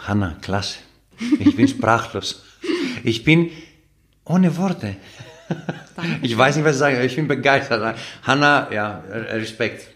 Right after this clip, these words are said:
Speaker 1: Respekt. Es geht um die Art und Weise, wie die Hannah das sagt. Ich meine, sie, sie motiviert einen, sie macht einen so richtig Lust, dahin, draußen zu gehen, richtig Sachen auszuprobieren und das zu machen. Ist ja unglaublich einfach, sie zuzuhören. Ähm, das macht mir un-, unglaublich Spaß. Ich, ich sitze nur hier neben ihr auf, ihr auf der rechten Seite von ihr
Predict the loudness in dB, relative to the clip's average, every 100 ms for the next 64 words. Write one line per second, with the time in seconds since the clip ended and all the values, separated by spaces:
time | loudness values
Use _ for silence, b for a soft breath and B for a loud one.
0 | -14 -14 -10 -12 -10 -10 -10 B B -2
1 | 2 2 4 6 6 6 4 4 4 4
2 | 0 0 0 0 0 0 0 0 -2 -2
3 | -2 -2 B B -2 2 2 2 0 0
4 | 2 2 2 0 0 0 0 -2 -2 0
5 | -2 -2 -6 -4 -4 -4 B B B -2
6 | 0 0 0 2 4 4 2 0 2 4
7 | 4 2 0 -2 -2 -4 -4 -4 -2 -4
8 | -4 -4 -4 -4 -2 0 0 -2 -4 -6
9 | B 2 4 6 6 4 4 2 2 0
10 | 0 -6 -2 -4 -2 -2 0 0 0 -2
11 | -8 B B B 0 2 2 4 2 2
12 | -2 -2 -2 0 2 2 2 2 4 4
13 | 4 4 4 2 -2 0 0 -2 -2 -2
14 | 0 0 2 4 4 4 2 2 2 2
15 | 0 0 0 -2 -2 0 0 0 -2 -2
16 | -4 -2 -4 -6 -8 -8